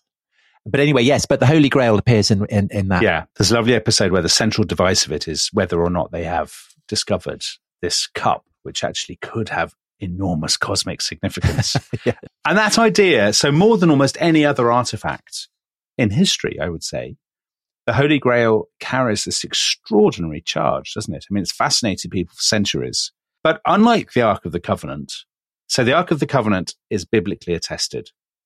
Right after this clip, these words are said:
Speaker 2: The Holy Grail is not, am I right? It doesn't appear in the Bible at all?
Speaker 1: Well, the Holy, the Holy Grail is, I think,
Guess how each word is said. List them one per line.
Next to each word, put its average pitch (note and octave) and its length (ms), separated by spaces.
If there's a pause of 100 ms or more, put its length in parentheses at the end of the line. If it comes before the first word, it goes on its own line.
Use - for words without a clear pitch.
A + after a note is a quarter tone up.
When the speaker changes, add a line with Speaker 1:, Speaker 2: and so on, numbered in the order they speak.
(120)
Speaker 2:
The A#2+ 80
Holy D#3 180
Grail D#3+ 180
is F2+ 120
not, A2+ 280
am F#2+ 80
I G2 40
right? - 260
It - 60
doesn't A2+ 200
appear A2+ 220
in A2+ 60
the A2 60
Bible A#2+ 260
at - 140
all? E3 180 (480)
Speaker 1:
Well, C#3 120
the C#3 60
Holy, F#3+ 300
the D3+ 60
Holy F#3+ 200
Grail E3 180
is, D3 120
I B2+ 120
think, C#3+ 180